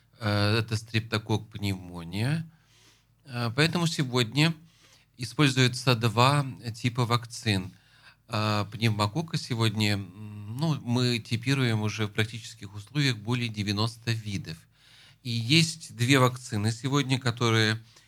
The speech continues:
используются. Это так называемая тринадцативалентная вакцина и двадцатитрёхвалентная вакцина. То есть это поливакцины, которые защищают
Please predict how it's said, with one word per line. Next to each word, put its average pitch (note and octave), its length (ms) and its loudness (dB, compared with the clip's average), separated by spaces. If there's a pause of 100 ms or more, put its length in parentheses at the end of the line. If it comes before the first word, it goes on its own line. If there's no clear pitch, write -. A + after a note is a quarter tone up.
(180)
используются. A2 720 -2
Это G#2 160 -2
так A2 140 -2
называемая A2+ 580 4
тринадцативалентная B2+ 1300 -2
вакцина C3 500 -6
и B2 160 -2
двадцатитрёхвалентная A2+ 1500 -2
вакцина. F#2+ 640 -12 (600)
То C3+ 80 -2
есть C3 280 0
это B2+ 420 4 (460)
поливакцины, A#2 840 4
которые B2+ 400 2
защищают C#3 720 0